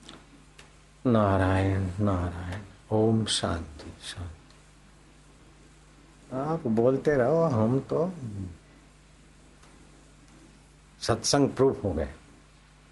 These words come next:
कोई वाटर प्रूफ, शॉक प्रूफ, फैन प्रूफ, so and so proof, हम सत्संग प्रूफ हो गए।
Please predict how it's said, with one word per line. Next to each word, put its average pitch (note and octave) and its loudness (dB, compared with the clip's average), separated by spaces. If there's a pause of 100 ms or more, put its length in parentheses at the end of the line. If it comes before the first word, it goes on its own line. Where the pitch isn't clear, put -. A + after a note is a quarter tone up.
(220)
कोई A2 4
वाटर A2 2
प्रूफ, A#2 2
शॉक - -2
प्रूफ, A#2 2
फैन A#2 0
प्रूफ, - -2
so - -4
and A#2 4
so - -2
proof, A2+ -4
हम A2+ 2
सत्संग A#2 0
प्रूफ F#2+ -4
हो F2 -4
गए। D#2+ -6